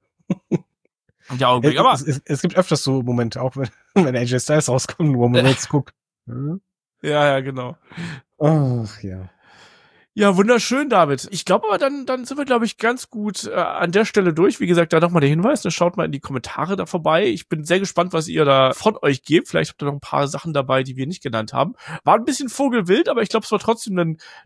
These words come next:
Speaker 2: ein wildes Gehopse durch die Vergangenheit, oder?
Speaker 1: Ja, aber, ey, das kannst du auch nicht strukturiert machen. Weil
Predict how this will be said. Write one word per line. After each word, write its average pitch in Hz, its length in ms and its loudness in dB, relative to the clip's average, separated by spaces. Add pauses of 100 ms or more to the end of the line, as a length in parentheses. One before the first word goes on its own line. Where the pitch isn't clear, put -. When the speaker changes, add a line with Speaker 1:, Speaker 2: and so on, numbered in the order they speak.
Speaker 2:
ein 170 160 2
wildes 254 320 2
Gehopse 220 600 2
durch 196 280 -4
die 208 120 -10
Vergangenheit, 202 500 -2
oder? 220 260 0 (720)
Speaker 1:
Ja, 127 400 2
aber, 110 180 -8 (120)
ey, 117 180 -6
das 117 160 -6
kannst - 200 -2
du 120 60 -2
auch - 20 -2
nicht 120 180 -6 (120)
strukturiert 117 500 -8
machen. 110 280 -14 (540)
Weil 120 260 -8